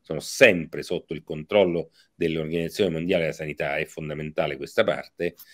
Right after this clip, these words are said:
ehm, gode di totale immunità sia diplomatica che, eh, insomma, eh,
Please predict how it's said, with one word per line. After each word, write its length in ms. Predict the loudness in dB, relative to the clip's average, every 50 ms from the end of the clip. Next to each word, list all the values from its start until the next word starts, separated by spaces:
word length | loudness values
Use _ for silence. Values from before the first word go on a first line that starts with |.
| -20 -20 -20 -20 -20 -20 -20 -20 -20 _ _ -20 _ -20 -20 -20 -20 -20 _ _ 4
ehm, 1120 | 8 10 10 10 10 8 6 4 2 0 -2 -2 -2 -2 -2 -4 -4 -6 -6 -8 -10 -10 -2 6
gode 460 | 10 10 10 10 10 8 8 6 8
di 420 | 6 6 4 4 2 0 -4 -8 -4
totale 340 | -2 2 6 6 6 6 6
immunità 500 | 4 2 0 2 4 4 4 4 2 -4 -12 -16
sia 280 | -14 -10 -4 0 0 0
diplomatica 1000 | 0 0 0 2 2 2 2 0 0 -2 -4 -8 -8 -4 -2 -2 -2 -2 -4 _ _ _
che, 380 | _ -2 0 0 0 0 -4 _ _ _ _ _
eh, 1120 | -8 -6 -6 -6 -6 -8 -10 -12 -14 -16 -18 -18 -18 -18 -20 -20 -20 -20 -20 -20 -20 -20 _ _ _ _ _ _
insomma, 380 | -20 -16 -6 -6 -4 -2 -2 -4 -6 -10 _ _ -20 -20 -20 -20 _ _ _ _ -10
eh, 440 | -6 -4 -4 -2 -4 -4 -6 -6